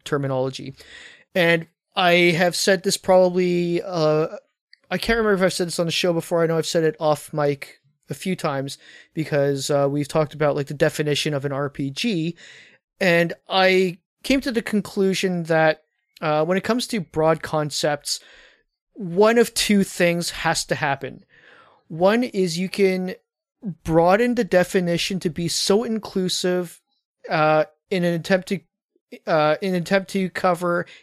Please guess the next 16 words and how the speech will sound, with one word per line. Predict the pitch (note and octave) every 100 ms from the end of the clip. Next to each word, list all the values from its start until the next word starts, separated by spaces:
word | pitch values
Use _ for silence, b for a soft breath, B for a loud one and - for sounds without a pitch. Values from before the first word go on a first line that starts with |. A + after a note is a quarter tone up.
| B -
every | G3 F#3+ G3
single | - F3+ F3 D#3+
aspect | D#3 - F3 E3+ -
that | D#3+ -
could | - - E3 E3 E3+ - _ -
possibly | E3+ E3 F#3+ F#3
qualify, | F#3+ F#3 F3+ - G3 G#3 A3+ B B B
but | F3+ G3
in | F3+
doing | D#3 F#3+ G3+
so, | F#3+ - G3 G3 G3+
you | E3+ E3+
will | F3 F3 E3+ F#3
inadvertently | G3 G3+ F3+ F3 F3 F#3+ E3+ E3+
let | D#3+ E3 E3 -
in, | E3 D#3+ D#3+